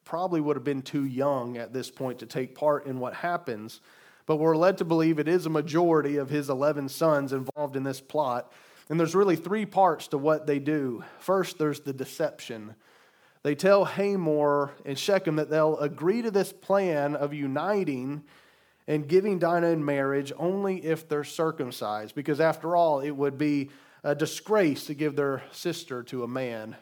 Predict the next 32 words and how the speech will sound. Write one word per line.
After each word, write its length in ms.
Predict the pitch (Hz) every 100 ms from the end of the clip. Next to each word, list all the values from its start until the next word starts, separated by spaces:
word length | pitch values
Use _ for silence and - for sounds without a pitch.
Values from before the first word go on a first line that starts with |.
| -
who's 160 | 117
uncircumcised. 1200 | 113 110 - 139 139 113 - 98 95 95 113 - - _ _ _ _ _ _ _ _ _ _ _
But 120 | 143
of 80 | 147
course, 260 | 143 143 147
this 100 | 127
is 80 | 139
all 260 | 131 123 139
part 180 | 131 123
of 100 | 120
a 200 | 113 110 - - -
larger 600 | 143 160 151 143 131 131 - _
plan 520 | - 160 165 156 139 131
that 140 | 127
they're 320 | 139 135 127 -
crafting. 720 | - 165 160 160 120 101 110 -
You 80 | 131
see, 140 | 156 143
the 140 | 139
apple 280 | 170 170 147
doesn't 400 | 151 139 139 -
fall 320 | 160 151 135
far 280 | - 151 139
from 140 | 143 127
the 60 |
tree 280 | - 160 139
when 140 | 131
it 100 | 127
comes 340 | - 143 131 127
to 100 | 120
Jacob's 500 | 120 135 135 127 -
sons. 600 | 156 143 120 101 98